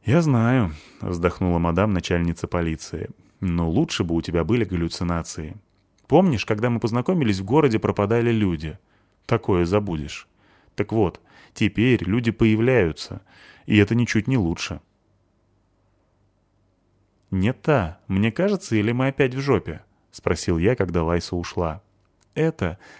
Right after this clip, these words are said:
называется стабильность». Вирп изящно расположилась в освободившемся кресле. «Зачем ты вообще связался с этой девочкой?» «Кем бы она ни была, это ребёнок в беде. У тебя на этом фиксация, как сказал бы доктор Микульчик,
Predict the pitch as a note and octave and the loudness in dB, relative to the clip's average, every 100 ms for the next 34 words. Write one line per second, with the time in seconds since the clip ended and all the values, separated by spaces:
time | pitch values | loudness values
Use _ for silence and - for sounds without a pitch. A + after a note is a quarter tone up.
0 | - C3+ C3+ E3 F3 - D3+ - D3+ C#3 | -4 0 2 2 0 0 -8 0 0 2
1 | D#3+ F2 D2+ - - - _ - - - | 0 0 -4 -8 -12 -20 _ -20 -20 -20
2 | - F#2 G2+ F#2+ E2+ F#2+ F#2+ F2 F2 - | -8 -2 -2 -2 0 0 0 -4 -6 -2
3 | F2 E2+ A#2+ A#2+ - G2 F2 D#2+ E2 - | -2 -2 -4 -4 -6 -6 -2 -2 -2 -6
4 | F2+ - - E2+ D2+ - D#2 G2 _ _ | -8 -8 -6 -4 -4 -6 -10 -10 _ _
5 | _ _ - A#2 C#3+ E3 D3+ D3+ D3 - | _ _ 0 4 4 2 0 2 2 2
6 | D#3+ - G#2 A#2 C3 A2+ - A#2 A#2+ G#2+ | -2 0 -2 0 -2 -2 -4 -2 -2 0
7 | G#2 D#2+ - - - - _ _ _ _ | 0 0 -8 -12 -14 -18 _ _ _ _
8 | _ _ - D#2+ E2 E2 F2 F2+ E2+ F#2 | _ _ -8 -2 2 4 2 2 2 2
9 | G2 C3 C3 A#2 A2 G2+ A#2+ B2 G#2 F#2 | 4 2 2 2 2 2 2 2 -2 0
10 | A#2 B2 G#2+ D#2+ - _ _ _ _ _ | 0 2 0 0 -10 _ _ _ _ _
11 | - A#2 D3 D#3+ E3+ E3 C#3+ E3+ - G2 | -8 0 2 2 0 -2 -2 -6 0 2
12 | F#2+ - F#2+ F#2 - - F#2 - F2 F2+ | 2 -2 -2 -4 -8 -10 -10 -4 0 0
13 | A#2 G#2 F2 - F#2+ G2 - E2+ D2+ F#2+ | 0 0 0 -2 -2 -2 0 -2 -2 -8